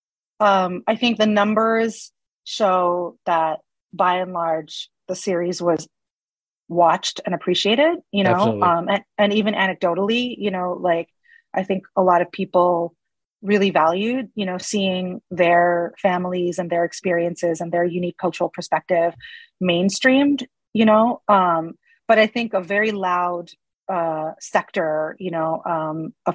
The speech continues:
Speaker 1: people, particularly on social media and in criti-, critical circles, you know, um,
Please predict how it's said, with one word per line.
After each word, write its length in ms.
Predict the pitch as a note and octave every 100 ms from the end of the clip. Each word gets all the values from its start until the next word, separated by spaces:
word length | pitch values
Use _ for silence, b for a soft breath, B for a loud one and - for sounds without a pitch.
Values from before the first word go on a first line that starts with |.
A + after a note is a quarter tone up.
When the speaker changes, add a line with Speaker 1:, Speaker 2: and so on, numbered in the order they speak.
| -
Speaker 1:
people, 400 | F#3+ E3+ F3 E3
particularly 720 | - F3 F3+ F3+ F3 E3 E3
on 160 | D#3
social 320 | D#3 E3+ D#3 D#3+
media 480 | D#3+ D3+ D#3 D3+ -
and 120 | E3+
in 200 | E3 E3
criti-, 280 | - - D3+ - _
critical 360 | - E3+ D#3+ D#3+
circles, 560 | - D3+ E3+ D3+ D#3
you 120 | - D#3+
know, 200 | D#3+ F#3+ B B B B -
um, 500 | F#3+ F3+ F3 E3+